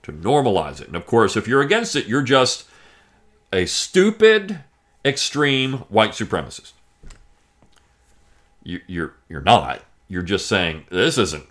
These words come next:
what I want. This isn't, this isn't normal to me. This isn't, this is, this is not right." But you're being called these things because this is what the fascists on the left are, they're trying to get you to shut up. And if you don't, what happens? You get canceled.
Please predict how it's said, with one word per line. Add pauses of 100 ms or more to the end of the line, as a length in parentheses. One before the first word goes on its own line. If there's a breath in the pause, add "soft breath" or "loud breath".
what
I
want.
This
isn't,
this
isn't
normal
to
me.
This
isn't,
this
is,
this
is
not (300 soft breath)
right." (540 soft breath)
But
you're
being
called
these
things
because
this
is
what (180 soft breath)
the
fascists
on
the
left
are,
they're
trying
to
get
you
to
shut
up. (1300 soft breath)
And
if
you
don't, (180)
what
happens?
You
get
canceled.